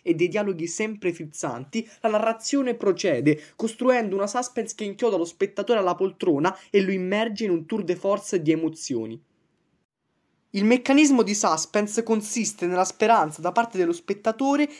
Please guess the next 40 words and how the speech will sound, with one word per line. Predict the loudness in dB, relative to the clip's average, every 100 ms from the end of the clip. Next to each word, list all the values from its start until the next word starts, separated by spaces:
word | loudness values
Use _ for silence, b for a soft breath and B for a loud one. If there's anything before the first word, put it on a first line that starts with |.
| B
che | 0
i |
vari | 4 4 2
tentativi | -2 -4 -2 -2 -2
di | -4
riconciliazione | -4 -4 -4 -2 -2 -4 -4 0 0 0 -4
del | -6
personaggio | -6 -6 0 2 2
interpretato | -4 -6 -6 -6 -2
da | -2 -2
Colin | -4 -6
Farrell | -4 2 2 2 0 0 -2 B
vadano | 0 2 4 0
a |
buon | -2 -6
fine, | -6 -10 -8 -8 -10 b -4
unita | -2 2 4
alla | 4
paura | 2 2 0
che | -2
questi | -6 -10 -6
possano | -6 -6 -6 -6
fallire. | -4 -6 -6 -10 -10 b b b
Quando | 2 2 2
tutto | -4 -6
sembra | -4 -2 0
perso, | 2 0 0 -2 -2 -4
il | -6
film | -4 -4 -4
si | -4
diverte | -2 0 0 0 -4
a |
crearci | 2 2 2 0
delle | -4 -4
illusioni | -6 -6 -8 -2 -2 -2 -4
e | -6 B
a | 0
rilasciare | 2 2 0 -2 -2
la | -2
tensione, | -4 -10 -8 -8 -6